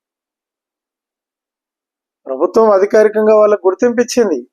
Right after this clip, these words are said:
వాళ్ళ పోరాటాన్ని గుర్తించింది. ఈరోజు అటువంటి సాయుధ పోరాటాలకు వ్యతిరేకంగా ప్రజల,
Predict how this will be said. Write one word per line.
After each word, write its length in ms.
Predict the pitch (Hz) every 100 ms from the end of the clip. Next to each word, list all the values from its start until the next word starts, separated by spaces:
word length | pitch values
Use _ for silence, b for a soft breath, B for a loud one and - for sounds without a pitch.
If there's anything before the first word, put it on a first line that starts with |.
| _ _ _ _ _ _ _ _
వాళ్ళ 140 | 160 165 165
పోరాటాన్ని 460 | 175 202 220 220 190
గుర్తించింది. 600 | 185 233 220 240 208 135 _ _ _ _ _ _ _ _ _ _ _ _ _ _ _ _ _ _ _ _ _ _ _ _ _ _ _ _ _ _ _ _ _ _ -
ఈరోజు 320 | 147 180 202
అటువంటి 460 | 202 185 208 208 220 214 208 202 190 175 160 147 139 _ _ _ _ _ _
సాయుధ 320 | - 165 180
పోరాటాలకు 800 | 202 202 196 202 202 196 196 190 180
వ్యతిరేకంగా 560 | 175 196 202 202 190 196
ప్రజల, 400 | 175 165 196